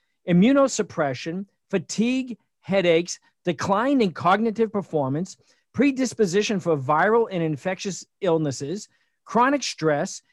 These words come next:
anxiety, and depression. Long-term consequences of wearing face masks can cause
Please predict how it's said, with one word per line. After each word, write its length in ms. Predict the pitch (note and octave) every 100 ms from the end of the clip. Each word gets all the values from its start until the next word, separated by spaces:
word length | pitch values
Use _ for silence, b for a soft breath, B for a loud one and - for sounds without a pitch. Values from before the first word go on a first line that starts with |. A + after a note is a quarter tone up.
| _ F#3+
anxiety, 680 | F3+ C3+ F#3 G3 G3 G3+ F#3
and 120 | F#3+
depression. 600 | G3 - C4+ - C#3+ - _ _ _ _ _ _ -
Long-term 580 | F3 B3+ C#4 B3+ B3
consequences 840 | F#3 - A3+ A3+ D#3+ D#3+ C#3+ F#3+ F3
of 100 | D3+
wearing 380 | F3+ G3 F3+ D3+
face 420 | - G#3+ B3+ -
masks 320 | C#3+ C#3+ -
can 120 | F#3
cause 340 | - F#3 F3